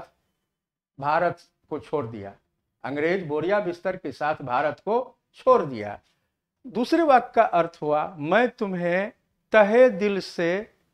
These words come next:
पसंद करता हूं या चाहता हूं, मैं तुम्हें तहे दिल से चाहता हूं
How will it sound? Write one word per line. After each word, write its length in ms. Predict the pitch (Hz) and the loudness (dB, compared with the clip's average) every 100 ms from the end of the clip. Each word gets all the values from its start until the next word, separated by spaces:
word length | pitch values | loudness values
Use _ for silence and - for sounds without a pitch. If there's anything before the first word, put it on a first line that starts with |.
| _ _ _ | _ _ _
पसंद 360 | 196 185 208 165 | -4 -2 -2 -4
करता 380 | 135 120 - 107 | -8 -10 -6 -6
हूं 360 | 107 110 _ 147 | -6 -16 _ -8
या 60 | |
चाहता 440 | 139 175 151 - 139 | -4 -4 -4 -4 -4
हूं, 220 | 107 _ _ _ _ _ _ _ _ - | -6 _ _ _ _ _ _ _ _ -8
मैं 180 | 165 196 | -6 -4
तुम्हें 480 | 202 180 165 202 - _ _ _ _ _ _ | -6 -4 -6 -6 -10 _ _ _ _ _ _
तहे 240 | 202 202 262 | 0 2 2
दिल 260 | 190 175 | 0 -4
से 320 | 151 175 185 - _ | -4 -8 -10 -10 _
चाहता 400 | 160 139 - 156 | -2 -2 -2 -4
हूं 240 | 151 180 | -4 -10